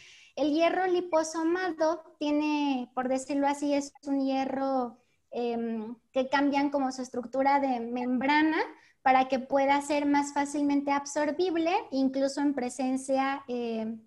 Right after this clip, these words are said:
de alimentos. Entonces, es algo que, que debemos de, de cuidar, de acuerdo igual al paciente, en qué momento se lo va a tomar o si necesitamos,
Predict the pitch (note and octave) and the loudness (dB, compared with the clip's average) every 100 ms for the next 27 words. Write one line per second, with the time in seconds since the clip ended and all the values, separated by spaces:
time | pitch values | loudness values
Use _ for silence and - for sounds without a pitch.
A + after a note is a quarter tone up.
0 | _ A3+ A#3+ B3 B3 B3 C#4 D4+ C#4+ A#3 | _ -4 0 0 0 0 2 2 0 -4
1 | A3+ _ _ C4 C4 C#4 C#4 C4+ C#4+ C4+ | -10 _ _ -4 0 -2 -2 -4 -2 0
2 | C4+ C#4+ C#4 A#3 A3+ - B3 B3 B3 B3 | 0 0 -2 -6 -8 -6 -4 -2 -2 -2
3 | B3+ C4 B3 A3+ A3 A3+ A#3+ - C4 C4+ | -2 -2 -4 -6 -6 -6 -4 -2 0 2
4 | D#4 A4+ - - _ A#3+ B3+ B3+ C4 B3+ | 0 -2 -10 -20 _ -2 -2 2 0 2
5 | C4 C4+ D4 D4 - A#3+ B3 A#3+ B3+ C4 | 2 6 4 4 -2 -2 0 0 0 2
6 | D4 D4+ C4 B3+ A#3 - B3 B3+ C#4+ C#4+ | 2 2 2 0 -2 -2 -2 2 4 4
7 | C#4+ C#4 D4 D4 C4 A#3+ C4 C4 C#4 C#4+ | 4 2 0 0 -2 0 -2 0 0 2
8 | D#4+ F#4+ - C4+ C4+ C4 B3+ C4 B3+ B3 | 2 0 -2 -4 2 2 2 -4 -6 -6
9 | B3+ C4 C4+ C#4 C#4+ | -2 0 0 0 -4